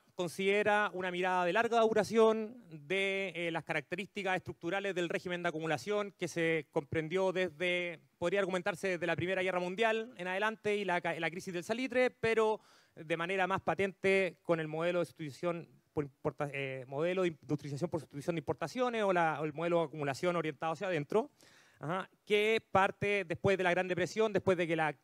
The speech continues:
economía chilena entra en una crisis, eh, total. Ajá. Y, eh, si vamos a la siguiente, bueno, curiosamente, gracias Marcela, curiosamente, eh,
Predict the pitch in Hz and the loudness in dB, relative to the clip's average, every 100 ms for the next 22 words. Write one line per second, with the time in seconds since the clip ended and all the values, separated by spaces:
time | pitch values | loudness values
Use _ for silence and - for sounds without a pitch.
0 | _ _ 147 160 180 175 175 175 170 170 | _ _ -8 -6 -4 -4 -2 -2 -2 -4
1 | 170 170 151 156 156 143 160 160 143 135 | -4 -2 0 0 -4 -4 -6 -4 -4 -6
2 | 131 147 151 - 202 185 226 - _ _ | -2 -2 -2 2 4 4 0 -10 _ _
3 | - - _ 160 202 330 _ _ _ _ | -20 -20 _ -2 -2 -2 _ _ _ _
4 | _ _ _ _ _ _ - 214 247 277 | _ _ _ _ _ _ -6 -2 0 0
5 | - 185 190 185 180 170 - 190 208 196 | -2 0 2 4 2 0 -2 -2 0 -2
6 | 185 170 202 220 - 214 208 202 202 202 | -4 -4 -4 -4 0 2 2 2 0 -2
7 | 196 208 185 147 180 220 220 226 226 - | 0 2 2 -2 -4 -4 -4 -6 -8 -10
8 | 196 202 180 185 180 175 175 170 151 98 | -12 -12 -14 -2 2 2 2 -2 -8 -10
9 | - _ _ - 190 226 247 254 _ 202 | -12 _ _ 0 0 2 2 0 _ -2
10 | 233 - 175 175 170 151 | -2 -6 -6 -6 -8 -12